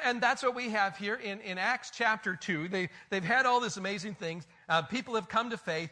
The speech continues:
Uh, they, they're, they're gathering together. They're finding ways to grow and live and work with each other. And we read these words in Acts chapter two, beginning of verse forty-six. It says, "Every day they continued to meet together in the temple courts. They broke bread in their homes and ate together with glad and sincere hearts, praising God, enjoying the favor of all the people.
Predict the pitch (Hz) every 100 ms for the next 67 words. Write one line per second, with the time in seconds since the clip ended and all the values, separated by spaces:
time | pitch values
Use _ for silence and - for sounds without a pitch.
0 | - - 180 175 175 202 196 214 220 202
1 | 202 175 226 247 233 233 196 160 160 170
2 | - - 165 185 202 226 262 240 214 208
3 | 190 214 165 196 202 185 156 - - 170
4 | 226 208 190 180 196 202 196 175 190 -
5 | 165 185 175 170 185 247 269 226 202 165
6 | 170 160 175 156 - - 180 196 - 185
7 | 185 175 170 151 156 160 160 - 165 160
8 | 147 139 170 160 - 196 240 247 190 185
9 | 175 170 160 147 196 190 147 185 208 180
10 | 160 160 156 151 180 185 196 151 135 -
11 | - _ _ _ 170 160 185 226 - 180
12 | 208 196 170 165 190 202 196 165 170 175
13 | 226 196 170 185 185 151 127 160 180 175
14 | 151 165 147 196 180 139 139 - 180 202
15 | 185 185 147 139 147 131 160 185 165 147
16 | 151 143 135 135 156 147 123 113 107